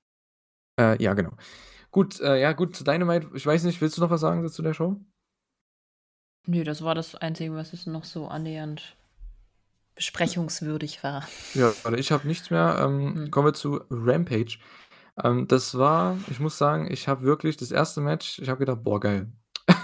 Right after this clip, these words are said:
Speaker 2: Mhm.
Speaker 1: <laughs> So startest du mal in eine Show rein. Ähm,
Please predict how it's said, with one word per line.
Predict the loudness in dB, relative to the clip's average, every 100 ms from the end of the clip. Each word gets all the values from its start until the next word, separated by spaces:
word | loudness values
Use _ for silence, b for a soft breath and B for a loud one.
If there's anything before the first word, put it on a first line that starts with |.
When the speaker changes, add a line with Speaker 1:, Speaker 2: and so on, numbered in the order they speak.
| 2
Speaker 2:
Mhm. | 2 2 4 2 0 -6
Speaker 1:
<laughs> | -12 -4
So | 0 0 -4
startest | 0 0 0 0
du |
mal | -2
in |
eine | -2
Show | -2 0
rein. | 0 0 -4 b b b b -6
Ähm, | -2 -2 -2 -6